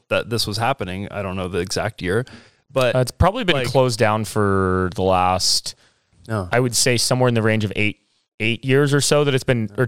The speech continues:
Speaker 2: eight to ten that it's been totally gone.
Speaker 1: There's, like, a forty thousand dollar fine for, like, the illegal crushing. Like, it was a pretty big deal,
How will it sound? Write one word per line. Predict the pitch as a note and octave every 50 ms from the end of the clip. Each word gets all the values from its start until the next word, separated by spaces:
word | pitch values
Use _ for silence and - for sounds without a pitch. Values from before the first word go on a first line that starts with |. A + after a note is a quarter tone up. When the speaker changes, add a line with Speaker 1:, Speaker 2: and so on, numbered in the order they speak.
| - C#3+
Speaker 2:
eight | C#3+ C3+ -
to | C#3
ten | A#2 - A#2+ A2 A2 B2+
that | B2 A2+
it's | G#2+ -
been | A#2 A2 F#2+
totally | G#2+ A2+ A2 G#2+ G#2+ G#2
gone. | F#2+ G2 F#2 F#2+ G2+ A2 C3+ C#3+ C3+ _ _ _ _ _ -
Speaker 1:
There's, | B2 D3 F3+ -
like, | A#3+ - -
a | E3
forty | - - - D3 D3+ D3+ D3+ D3+ D3
thousand | - D3 C#3 C#3 C3+ B2+ B2+ A#2 A2
dollar | A#2 A#2+ B2 A#2 G#2
fine | - - A#2 B2+ B2+ A2+ G2 F2+ F2+ F2+ F2+ - _ _ _ _ _ _ _ _
for, | _ - C3 B2
like, | A2+ A2 A2 G#2 G2+ F#2 - -
the | G#2+ A2 G2+
illegal | G2 G#2+ A2 G#2 A#2 A#2+ A2 A#2+ A2 G2
crushing. | - - - A#2 B2+ - - G#2 F#2 F2+ F2
Like, | F2+ F#2+ F2+
it | A2+
was | G#2+ A2
a | G2+
pretty | - - - E3 G3+ E3+ A2
big | E2+ F2 A2+ B2+ A#2 F#2+ E2+
deal, | F#2+ A2+ C3+ B2+ F#2+ F2+ F#2+